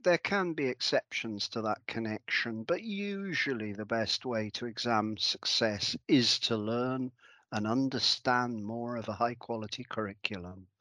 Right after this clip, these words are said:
It's usually a win-win. Learners develop expertise.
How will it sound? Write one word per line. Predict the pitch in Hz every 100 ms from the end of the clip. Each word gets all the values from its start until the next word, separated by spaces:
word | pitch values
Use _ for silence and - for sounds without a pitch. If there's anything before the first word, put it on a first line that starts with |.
| - - - -
It's | 170 139 - -
usually | 147 180 151 - 139 120
a | 117
win-win. | 107 107 98 98 98 95 101
Learners | 117 127 120 110
develop | - 107 123 131 -
expertise. | 104 - - 107 101 - 160 156 156 151 -